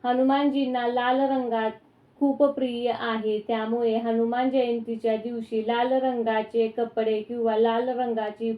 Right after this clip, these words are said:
फुले, लाल रंगाच्या वस्तू घरात आणा व हनुमानजींना अर्पण करा.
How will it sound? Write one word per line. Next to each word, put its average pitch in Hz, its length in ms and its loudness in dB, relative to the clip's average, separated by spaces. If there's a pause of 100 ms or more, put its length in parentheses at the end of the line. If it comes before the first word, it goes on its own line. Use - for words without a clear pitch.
फुले, 220 300 -2 (1400)
लाल 240 320 2
रंगाच्या 226 680 2
वस्तू 226 640 0
घरात 233 380 0
आणा 220 420 -4
व 220 300 0 (640)
हनुमानजींना 233 920 0
अर्पण 220 480 -4
करा. 220 300 2